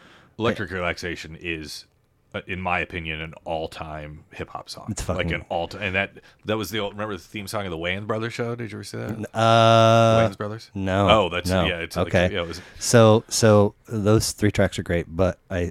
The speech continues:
Speaker 2: I, I, you could make, it might be a weak argument, but I think you could make an argument for saying, "Oh My God" is the strongest track on the record, just because, like, you
Speaker 1: Talk
Speaker 2: got
Speaker 1: about your boy Fife. That's, that's a Fife. That's a,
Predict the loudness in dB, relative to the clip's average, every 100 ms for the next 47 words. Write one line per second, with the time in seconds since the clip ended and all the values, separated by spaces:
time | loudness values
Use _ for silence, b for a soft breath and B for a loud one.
0 | -4 -6 -6 -8 -8 -10 -14 _ _ b
1 | b b b b b b b _ _ _
2 | _ _ _ -20 -10 -2 0 0 0 0
3 | 0 0 -4 -14 _ _ _ _ -6 -2
4 | 0 2 2 4 2 2 -2 -2 -2 -2
5 | -2 0 0 0 0 0 -2 -4 -4 -4
6 | -4 -6 -8 -8 -4 -2 -2 -2 -2 -2
7 | -4 -4 -4 -4 -6 -10 -6 -6 -4 -6
8 | -2 -2 -2 -2 2 0 2 0 0 -8
9 | _ b b 2 2 4 0 2 4 6
10 | 6 6 2 -4 -6 -2 0 -2 -4 0
11 | 4 6 6 4 2 2 0 0 2 0
12 | -6 _ -6 -6 -10 -6 -4 -4 -10 -10
13 | -8 -8 -8 -2 -2 -4